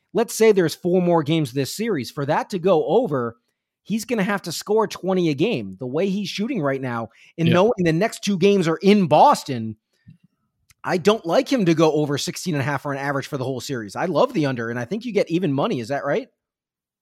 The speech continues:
Speaker 2: Yep. Yep,
Speaker 1: Yeah,
Speaker 2: even
Speaker 1: so to
Speaker 2: money.
Speaker 1: me, uh, yeah, I like the under. I mean, it's almost like Vegas is giving you a little bit of, a,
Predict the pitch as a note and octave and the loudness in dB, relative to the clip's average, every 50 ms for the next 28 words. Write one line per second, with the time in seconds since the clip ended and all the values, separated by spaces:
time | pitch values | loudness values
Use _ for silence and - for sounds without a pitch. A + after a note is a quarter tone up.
0 | _ _ - A2+ A#2 B2 - _ _ _ _ _ _ _ _ _ _ _ _ _ | _ _ 0 0 0 0 -2 _ _ _ _ _ _ _ _ _ _ _ _ _
1 | _ _ _ _ _ _ _ _ _ _ _ _ _ _ _ _ _ _ _ _ | _ _ _ _ _ _ _ _ _ _ _ _ _ _ _ _ _ _ _ _
2 | - G#2+ A#2 C3+ E3 F3 C#3+ A#2+ A2+ B2 C#3 C3+ C3+ C3+ - D#3+ G3+ C4 - C3+ | -4 -4 -2 0 0 0 2 0 0 0 0 0 0 0 2 0 0 -2 -4 -8
3 | - _ _ C3+ F3+ G3 B2 C3+ - - D#3 F3 A3 C4 C4 - E3 D#3 D3 G3 | -10 _ _ -2 0 0 0 -2 0 2 2 4 4 2 0 0 -2 0 0 0
4 | B3 F3+ C3 A#2 A#2 B2+ C3+ C#3+ C3 - - - - - - B2 - F3 F#3 A3+ | 0 0 -4 -4 -4 -4 -4 -4 -6 -8 -12 -20 -20 -14 -12 -2 2 2 4 4
5 | B3+ A3 - G#3+ G#3 - - - _ _ _ _ _ _ C#3 B2 E3+ F#3 F#3+ G#3+ | 2 2 4 4 4 4 2 -4 _ _ _ _ _ _ -4 2 2 2 4 2
6 | G#3 - F#3 F3+ C#3 A2+ G#2+ B2 F3 F#3+ A3+ G#3+ F#3 F3+ E3 D#3+ D3+ C#3+ B2+ - | -2 -4 -4 -8 -10 -8 0 0 0 0 2 0 0 2 2 4 2 2 0 -2
7 | - - - _ C3+ C#3+ D#3 E3+ E3+ D#3 A#2+ D3+ E3+ E3+ E3 D#3 D3+ D3 D3 - | -10 -20 -16 _ -6 -4 -2 -2 -2 -2 0 2 4 6 6 6 6 4 2 -2
8 | - - _ _ - D#3+ D#3+ | -8 -18 _ _ -14 -12 -12